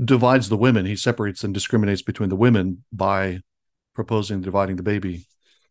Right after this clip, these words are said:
I want to get back to Jeff's comment too. That I, I think, uh, I ex-, agree with you entirely. Just as a historical source, I mean, o-, obviously through the Middle Ages, you have, uh, a close cooperation between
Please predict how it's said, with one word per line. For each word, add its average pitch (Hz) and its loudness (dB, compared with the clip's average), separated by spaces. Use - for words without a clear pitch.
I 143 6
want 190 8
to 220 6
get 151 4
back 135 4
to 123 0
Jeff's 131 2
comment 107 -4
too. 120 2
That 101 -2
I, - -2
I - 2
think, 135 -2
uh, 104 -2
I 120 2
ex-, 113 -4
agree 120 2
with 113 0
you 113 -2
entirely. 101 -4
Just 147 2
as 127 4
a 113 4
historical 117 -2
source, 101 -6
I 107 -4
mean, 104 -2
o-, 113 0
obviously 120 2
through 104 -4
the 101 -6
Middle 110 2
Ages, 95 -2
you 101 -4
have, 95 -4
uh, 104 -2
a 110 -4
close 139 4
cooperation 107 0
between 95 -4